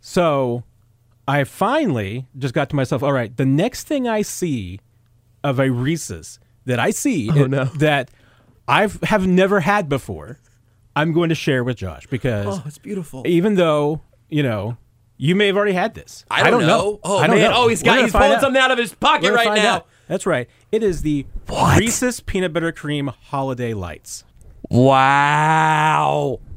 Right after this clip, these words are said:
Speaker 2: This is beautiful.
Speaker 1: Yeah, and I ha-, I bought a box for myself, too, just because,
Speaker 2: The
Speaker 1: you
Speaker 2: whole
Speaker 1: know.
Speaker 2: box is mine?
Speaker 1: The whole box
Speaker 2: I get
Speaker 1: is
Speaker 2: all
Speaker 1: yours.
Speaker 2: four of the
Speaker 1: You get
Speaker 2: four
Speaker 1: all four.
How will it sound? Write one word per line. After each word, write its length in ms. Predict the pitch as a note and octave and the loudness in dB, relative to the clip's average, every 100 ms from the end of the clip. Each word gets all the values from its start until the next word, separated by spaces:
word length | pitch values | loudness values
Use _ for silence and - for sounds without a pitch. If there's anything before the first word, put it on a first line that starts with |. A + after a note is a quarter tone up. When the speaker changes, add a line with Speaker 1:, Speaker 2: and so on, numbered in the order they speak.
| - - | -8 0
Speaker 2:
This 460 | F#3 G#3 - - - | 2 2 -2 -6 0
is 460 | D#3 E3 D#3+ C3+ | 2 4 2 -2
beautiful. 960 | G#2+ F#2+ - D#3+ C#4 D#4+ A3+ - E2 D2 _ - - - _ _ _ _ - | -6 -6 0 2 4 2 0 -4 -10 -10 _ -20 -20 -20 _ _ _ _ -16
Speaker 1:
Yeah, 160 | G2+ | -14
and 80 | F2+ | -8
I 60 | A#2+ | -6
ha-, 100 | E3 | -4
I 60 | C#3+ | -2
bought 140 | E3+ | 0
a 40 | C#3+ | 0
box 180 | C3+ | -2
for 80 | - | -2
myself, 320 | G#2 - G#2+ | -4 -2 -4
too, 160 | - G#2+ | -2 -4
just 180 | G#2 - | -4 -6
because, 320 | F#2+ F#2+ F2+ | -8 -8 0
Speaker 2:
The 80 | E3 | 2
Speaker 1:
you 60 | |
Speaker 2:
whole 80 | - | 4
Speaker 1:
know. 40 | E3 | 2
Speaker 2:
box 300 | C#3 - - | 0 -2 -2
is 120 | C4 | -2
mine? 300 | C4 C#4 E4 | 0 0 -2
Speaker 1:
The 80 | G4 | 0
whole 80 | D#4+ | 2
box 140 | - G3+ | 2 2
Speaker 2:
I 140 | B3 | 4
get 20 | |
Speaker 1:
is 60 | A#3 | 4
Speaker 2:
all 60 | C4 | 4
Speaker 1:
yours. 100 | D#4 | 4
Speaker 2:
four 200 | G#3 C4 | 2 2
of 80 | A#3 | 2
the 80 | |
Speaker 1:
You 80 | A3+ | 4
get 60 | F4 | 6
Speaker 2:
four 80 | D#4 | 6
Speaker 1:
all 80 | F4 | 6
four. 220 | D4+ | 4